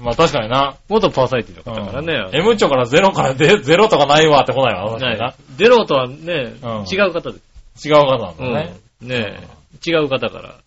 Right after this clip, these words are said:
Speaker 1: ああ、
Speaker 2: ねえ。
Speaker 1: そうなんだ。
Speaker 2: 男性。
Speaker 1: それラインとかでやんないでちゃんとメール送ってくれる？
Speaker 2: 男性から来ました。
Speaker 1: ねえ。
Speaker 2: うん。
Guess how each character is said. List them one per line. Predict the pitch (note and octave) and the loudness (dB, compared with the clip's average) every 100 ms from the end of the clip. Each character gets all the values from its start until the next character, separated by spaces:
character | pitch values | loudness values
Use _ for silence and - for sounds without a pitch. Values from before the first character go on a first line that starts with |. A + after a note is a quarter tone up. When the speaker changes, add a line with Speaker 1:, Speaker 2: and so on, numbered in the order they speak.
| _ A2+ | _ -12
Speaker 1:
あ | G#2+ | -4
あ、 | |
Speaker 2:
ね | B2 | -4
え。 | G#2+ | -2
Speaker 1:
そ | C#3 | -2
う | |
な | A2 F#2+ | -2 -2
ん | |
だ。 | B2+ | 0
Speaker 2:
男 | - | 2
性。 | |
Speaker 1:
そ | - | 4
れ | |
ラ | C#3+ D3+ | 2 2
イ | B3 D#4 | 0 0
ン | |
と | G#4+ G#4 | 0 2
か | |
で | A#3 | 4
や | D3+ D3+ | 4 4
ん | |
な | D#3 | 2
い | C#3+ | 0
で | |
ち | B2+ | 2
ゃ | D3 | 0
ん | |
と | C#3 | 2
メ | C#3 F#3+ | 0 4
ー | |
ル | A3+ | 4
送 | F3+ | 2
っ | - | -2
て | A3+ | 2
く | |
れ | D#3+ | 4
る？ | A#3+ C4 | 4 6
Speaker 2:
男 | D#3+ | 6
性 | D3 | 6
か | C#3+ | 2
ら | C3+ | 2
来 | - | -2
ま | C3+ | -6
し | A#2+ - | -8 -14
た。 | A2+ - _ - | -20 -20 _ -8
Speaker 1:
ね | B2 A#2+ G#2+ | -4 -2 -2
え。 | B2+ | -4
Speaker 2:
う | B2 A#2 | -4 -6
ん。 | A#2+ | -8